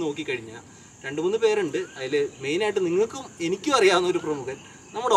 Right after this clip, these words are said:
ഒ എൻ കെ വി ഉണ്ണി തന്നെ. എന്ത് വേണമെങ്കിലും കാണിക്കാം. പിന്നെ ഇതിൻ്റെ ഇടയിൽ കുറേ കൃമികീടങ്ങൾ വന്നിട്ട് കുറേ വേണ്ടാത്ത കമന്റ് ചെയ്യും. എന്നെ അറിയാം, എന്നെ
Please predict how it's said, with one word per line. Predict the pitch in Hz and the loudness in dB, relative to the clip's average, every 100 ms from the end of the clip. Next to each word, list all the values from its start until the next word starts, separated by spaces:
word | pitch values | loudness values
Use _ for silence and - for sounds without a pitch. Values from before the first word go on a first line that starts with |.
| 165 | 6
ഒ | 160 | 6
എൻ | 165 165 | 2 2
കെ | 165 | 2
വി | 165 | 0
ഉണ്ണി | 127 135 151 | -2 -6 -8
തന്നെ. | 98 87 - - - - - - - - - - 117 120 | -10 -16 -18 -20 -20 -20 -20 -20 -20 -20 -20 -16 -8 -8
എന്ത് | 135 156 | -6 -4
വേണമെങ്കിലും | 214 143 156 | -2 -2 -6
കാണിക്കാം. | 127 110 101 107 | -8 -8 -10 -8
പിന്നെ | 139 | -6
ഇതിൻ്റെ | 143 156 147 | -4 -4 0
ഇടയിൽ | 156 202 | 2 2
കുറേ | 185 175 180 180 - - - - - | 0 -2 -4 -6 -14 -20 -20 -20 -6
കൃമികീടങ്ങൾ | 156 160 170 180 185 196 190 | -4 0 0 0 0 0 0
വന്നിട്ട് | 156 160 160 | -2 -4 -4
കുറേ | 147 156 156 - - 127 | -2 -2 -4 -14 -10 -8
വേണ്ടാത്ത | 131 151 156 160 | -2 -2 -2 -4
കമന്റ് | 135 120 117 | -6 -6 -8
ചെയ്യും. | 90 - - - - 110 | -10 -18 -20 -20 -18 -14
എന്നെ | 131 170 | -4 0
അറിയാം, | 147 147 165 190 175 | 0 0 0 0 -2
എന്നെ | 143 | -6